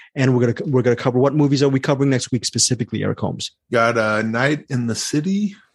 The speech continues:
Speaker 2: uh, sequel to Sex and the City, and we also have
Speaker 1: <laughs>
Speaker 2: Thieves Highway.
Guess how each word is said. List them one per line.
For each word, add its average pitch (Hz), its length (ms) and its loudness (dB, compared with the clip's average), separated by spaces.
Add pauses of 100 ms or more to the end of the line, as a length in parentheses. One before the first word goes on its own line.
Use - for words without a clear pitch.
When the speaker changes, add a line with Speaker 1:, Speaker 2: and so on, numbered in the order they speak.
(160)
Speaker 2:
uh, 107 260 -2
sequel 113 380 -6
to 101 160 -6
Sex - 340 -2
and 151 140 -2
the 139 60 -4
City, 165 380 -2
and 123 160 0
we 113 100 0
also 120 280 -2
have 113 420 0
Speaker 1:
<laughs> 139 140 2
Speaker 2:
Thieves 117 280 -2
Highway. 101 540 -6